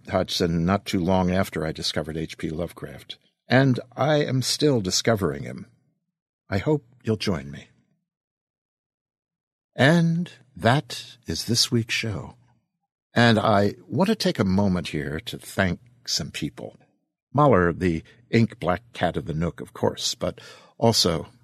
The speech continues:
let me thank a lot of people who are off in the dark,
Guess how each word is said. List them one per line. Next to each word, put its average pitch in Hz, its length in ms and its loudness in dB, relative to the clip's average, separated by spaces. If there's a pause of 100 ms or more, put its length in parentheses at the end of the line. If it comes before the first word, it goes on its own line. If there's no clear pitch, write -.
(160)
let - 160 2
me 123 80 0
thank 120 240 -2
a 87 60 -4
lot 82 340 -2
of - 140 -10
people - 380 -12
who 85 160 -10
are 80 220 -6
off - 540 -2
in 80 140 -6
the 73 80 -8
dark, 76 440 -8